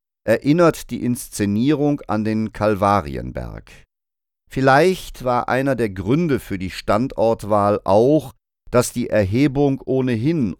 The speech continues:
Osterbichel hieß. Ludwig selbst hatte auch mehr als einen Zweck für das riesige Andachtsbild im Sinn. Der Dank an die Gemeinde wurde erwähnt,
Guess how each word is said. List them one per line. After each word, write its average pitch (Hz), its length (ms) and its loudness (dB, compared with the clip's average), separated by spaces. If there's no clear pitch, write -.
Osterbichel 107 960 -2
hieß. 73 640 -12
Ludwig 147 520 0
selbst 135 720 2
hatte 131 340 0
auch 110 280 2
mehr 123 420 2
als 92 340 -2
einen 110 380 2
Zweck - 420 -4
für - 140 -8
das 85 240 -4
riesige 98 460 -4
Andachtsbild 98 720 -4
im 104 140 -2
Sinn. 95 360 0
Der 78 120 -4
Dank 120 360 4
an 104 180 0
die 95 120 -4
Gemeinde 113 560 0
wurde 110 260 0
erwähnt, 131 560 2